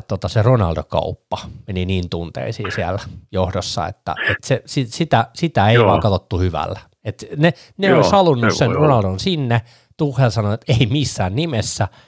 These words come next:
Speaker 1: Ja sit vaan niinku, siitä lähti sellainen noidankehä ja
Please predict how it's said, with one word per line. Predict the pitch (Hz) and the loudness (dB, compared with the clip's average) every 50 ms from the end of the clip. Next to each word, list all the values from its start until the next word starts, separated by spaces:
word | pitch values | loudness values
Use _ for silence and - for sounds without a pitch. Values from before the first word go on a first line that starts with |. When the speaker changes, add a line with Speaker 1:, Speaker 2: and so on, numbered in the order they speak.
| _ _ - | _ _ -8
Speaker 1:
Ja | 110 | -2
sit | - 131 113 - - | 0 2 0 2 2
vaan | 107 95 92 92 90 | 2 4 4 2 2
niinku, | 87 85 85 - 85 - | 0 -2 -2 -4 -4 -2
siitä | - 123 113 98 98 | -2 -2 0 2 2
lähti | 92 90 - 95 | 0 0 0 -2
sellainen | 82 95 92 90 90 | -2 -2 0 0 0
noidankehä | 92 92 87 85 85 82 92 85 82 85 80 | 0 0 -2 -2 -4 -4 -6 -4 -2 -2 -2
ja | 78 76 76 | -2 -2 -4